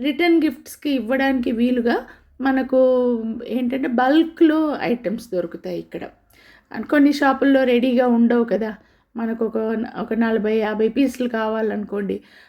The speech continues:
ఒక్కోసారి వాళ్ళు ఏంటంటే "మీరు ఆర్డర్ పెట్టి వెళ్ళండి, మేము తెప్పిస్తామంటారు." ఇక్కడ అలా కాదు, చాలా వైడ్ రేంజ్ and బల్క్‌లో మనం ఎన్ని ఐటమ్స్ అన్నా కొనుక్కోవచ్చు. అలా ఈరోజు ఇక్కడికి వచ్చేసాము. ఇంకా నేను,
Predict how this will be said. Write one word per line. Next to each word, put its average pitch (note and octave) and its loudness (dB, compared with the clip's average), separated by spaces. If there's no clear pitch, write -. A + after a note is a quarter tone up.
ఒక్కోసారి D#4 2
వాళ్ళు C4+ 2
ఏంటంటే C4+ 0
"మీరు C#4 4
ఆర్డర్ B3+ 2
పెట్టి C4 0
వెళ్ళండి, A#3+ 2
మేము D4+ 0
తెప్పిస్తామంటారు." A3+ -6
ఇక్కడ D4 2
అలా A#3+ 4
కాదు, A#3 -4
చాలా C4 2
వైడ్ A#3+ 2
రేంజ్ A#3 2
and A3+ 2
బల్క్‌లో C#4 0
మనం G#3+ -8
ఎన్ని A3 -4
ఐటమ్స్ A#3+ -4
అన్నా D4+ -2
కొనుక్కోవచ్చు. F3+ -6
అలా B3+ 2
ఈరోజు A#3+ 2
ఇక్కడికి A3 -6
వచ్చేసాము. A#3+ -4
ఇంకా A#3+ 2
నేను, C4 4